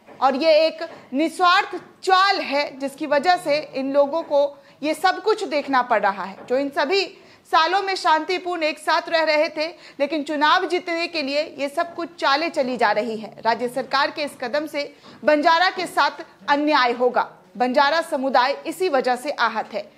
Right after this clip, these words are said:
इसलिए सिफारिश वापस लेने की मांग जो है, वो सड़कों पर करता हुआ नजर आ रहा है। विरोध प्रदर्शन दोस्तों, सोमवार से ही हिंसक हो गया है और अंदर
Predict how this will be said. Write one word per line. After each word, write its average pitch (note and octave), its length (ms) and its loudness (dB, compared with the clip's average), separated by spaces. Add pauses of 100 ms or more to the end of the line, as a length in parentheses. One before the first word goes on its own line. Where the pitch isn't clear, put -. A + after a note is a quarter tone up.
(220)
इसलिए F#4+ 360 2
सिफारिश F4 480 0
वापस D4 440 2
लेने D#4 220 -2
की D4+ 140 -6
मांग C4+ 360 0
जो C#4 120 -2
है, A#3 360 -4 (120)
वो E4 60 -6
सड़कों D#4+ 380 0
पर F#4 140 2
करता C4 320 0
हुआ B3+ 160 0
नजर A#3 320 0
आ G3 80 0
रहा G3+ 220 -2
है। G3 240 -10 (320)
विरोध F4 320 4
प्रदर्शन G4 480 2
दोस्तों, E4+ 600 0 (160)
सोमवार F#4 600 4
से F#4 180 -2
ही F#4 200 2 (300)
हिंसक D#4+ 440 0
हो A#3 100 2
गया G3+ 180 0
है F3+ 220 -10 (140)
और B3+ 120 4
अंदर C#4+ 340 0